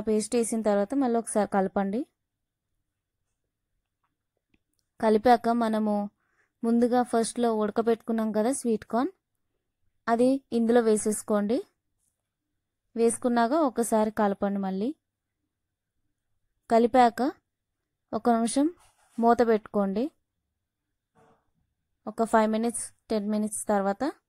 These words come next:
ఒకసారి మళ్ళీ కలపండి. కలిపాక మనం ఫస్ట్ ఉడకపెట్టేసుకున్నాం కదా రైస్, అది ఇందులో వేసేసి కలిపేసుకోవడమే.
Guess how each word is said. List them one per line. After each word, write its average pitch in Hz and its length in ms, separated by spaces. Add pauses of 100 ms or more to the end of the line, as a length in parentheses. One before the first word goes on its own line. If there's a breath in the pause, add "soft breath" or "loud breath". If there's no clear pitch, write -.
(1600 soft breath)
ఒకసారి 233 360
మళ్ళీ 214 160 (100)
కలపండి. 214 460 (2000)
కలిపాక 233 480 (160)
మనం 220 180 (120)
ఫస్ట్ 226 360 (460)
ఉడకపెట్టేసుకున్నాం 226 960
కదా 226 180 (280)
రైస్, 214 300 (880)
అది 226 200
ఇందులో 233 300
వేసేసి 220 460 (300)
కలిపేసుకోవడమే. 220 760